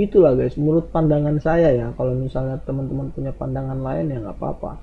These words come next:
Wah gua nonton ini aja lah, eh, ini gamersnya bagus nih, wah ceweknya cantik,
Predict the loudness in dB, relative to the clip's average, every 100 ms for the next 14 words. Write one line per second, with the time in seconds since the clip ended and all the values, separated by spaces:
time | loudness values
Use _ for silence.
0 | -14 -16 -10 -2 0 2 2 0 -2 -2
1 | -2 -2 -2 -4 -2 0 0 0 -2 -2
2 | -4 -4 -4 -6 -6 -6 -4 -4 -4 -4
3 | -8 -6 -2 0 0 -2 -2 -2 0 -2
4 | -4 -12 -12 -10 -12 -8 -6 -4 -4 -4
5 | -6 -6 -2 -2